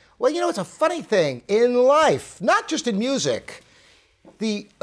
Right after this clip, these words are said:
there's an illusion that you can have a s-, total stability, that you can just stay the same. It's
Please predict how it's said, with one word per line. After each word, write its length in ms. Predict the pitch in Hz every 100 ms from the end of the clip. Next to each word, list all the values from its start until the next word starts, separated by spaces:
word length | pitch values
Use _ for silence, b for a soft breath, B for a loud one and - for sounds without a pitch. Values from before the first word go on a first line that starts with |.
| -
there's 200 | 190 202
an 80 | 202
illusion 680 | 190 196 262 285 196 180
that 160 | 165 160
you 100 | 165
can 280 | 170 151 139 _
have 380 | 175 185 180 -
a 20 | -
s-, 460 | - - - - - _ -
total 320 | - 202 196
stability, 920 | 175 - 147 101 165 175 117 90 85 _ b b b b
that 320 | 160 156 - _
you 140 | 165 170
can 180 | 185 147
just 340 | 170 190 -
stay 440 | - - 208 247
the 120 | 202 185
same. 640 | - 156 131 107 92 87 b b b b b b _ _
It's 320 | 254 254 -